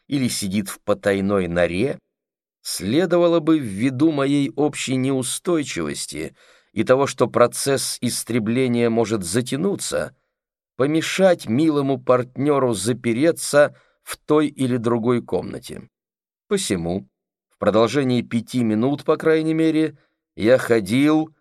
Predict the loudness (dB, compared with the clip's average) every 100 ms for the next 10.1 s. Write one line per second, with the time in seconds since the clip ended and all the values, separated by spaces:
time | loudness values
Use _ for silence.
0 | _ _ _ -6 2 4 4 0 -2 0
1 | -2 -2 -2 -2 0 0 -2 -6 -4 -2
2 | -2 -4 _ _ -4 -2 0 2 0 -2
3 | -4 -4 -2 2 2 2 0 -2 -4 _
4 | _ -6 -2 0 2 4 4 4 4 2
5 | -2 -2 -4 -2 0 0 0 -6 -10 -16
6 | -2 2 4 4 2 2 2 2 0 -6
7 | -6 -14 _ _ _ -4 -2 0 4 6
8 | 8 8 6 4 0 2 0 -2 -4 -6
9 | -4 -4 -4 -4 -6 -2 4 6 6 0